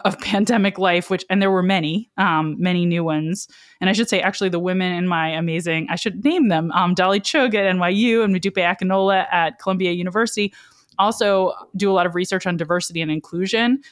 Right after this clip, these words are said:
And so the last two years have been particularly additionally stressful due to wanting to contribute to that dialogue productively and also just being overwhelmed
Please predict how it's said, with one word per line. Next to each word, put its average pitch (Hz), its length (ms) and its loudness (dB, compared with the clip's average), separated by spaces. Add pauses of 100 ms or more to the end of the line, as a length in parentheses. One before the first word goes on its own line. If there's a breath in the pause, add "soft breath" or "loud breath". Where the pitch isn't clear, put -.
(120 loud breath)
And 190 140 -4
so 196 80 0
the 175 100 0
last 160 320 -2
two 190 100 -6
years 160 280 -2
have 165 120 -6
been 151 380 -2 (220)
particularly 165 1080 -2 (800 soft breath)
additionally 202 600 0
stressful 160 920 0
due 175 200 -4
to 160 580 -4
wanting 175 260 0
to 175 140 -8
contribute 170 520 -6
to - 120 -8
that 156 240 -2
dialogue 151 680 0
productively 151 640 -6
and 143 100 -8
also 160 280 -6
just 151 200 -12
being 151 200 -4
overwhelmed 147 720 -4